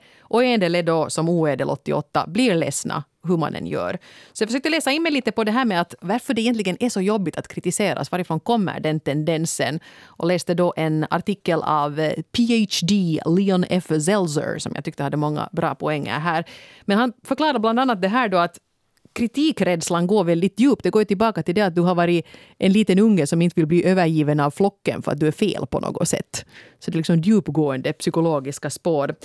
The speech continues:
Eh, och det betyder att någonting, till och med någonting ganska litet och i grunden välment kan kännas som en attack mot ditt ego. Och då går du liksom i, i försvar eller blir ledsen eller blir stött, fast det kanske inte egentligen var så farligt.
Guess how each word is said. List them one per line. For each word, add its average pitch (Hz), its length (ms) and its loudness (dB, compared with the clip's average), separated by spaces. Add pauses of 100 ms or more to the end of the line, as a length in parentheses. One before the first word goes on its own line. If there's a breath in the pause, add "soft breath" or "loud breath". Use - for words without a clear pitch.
(460 loud breath)
Eh, 151 460 0 (320)
och 190 280 0
det 202 120 0
betyder 247 380 0
att 180 220 -2 (180)
någonting, 202 600 2
till 302 140 4
och 277 60 6
med 240 100 4
någonting 233 260 2
ganska 240 260 0
litet 240 500 0
och 196 160 0
i - 20 2
grunden 214 460 4
välment 156 640 0
kan 175 160 -2
kännas 196 320 0
som 180 140 0
en 175 120 0
attack - 420 -2
mot 170 280 -2
ditt 175 240 0
ego. 208 280 2 (840)
Och 185 80 0
då 196 100 2
går 196 200 2
du 156 80 0
liksom 160 320 -2
i, 160 180 0
i 156 80 -2
försvar 196 520 0
eller 156 180 -4
blir 156 160 -2
ledsen 156 460 -2
eller 147 180 -2
blir 160 340 -2
stött, - 520 -4 (440 soft breath)
fast 185 200 -2
det 170 60 -6
kanske 151 280 -4
inte 160 220 -6
egentligen 160 680 -4
var 143 260 -8
så - 280 -8
farligt. 180 680 -4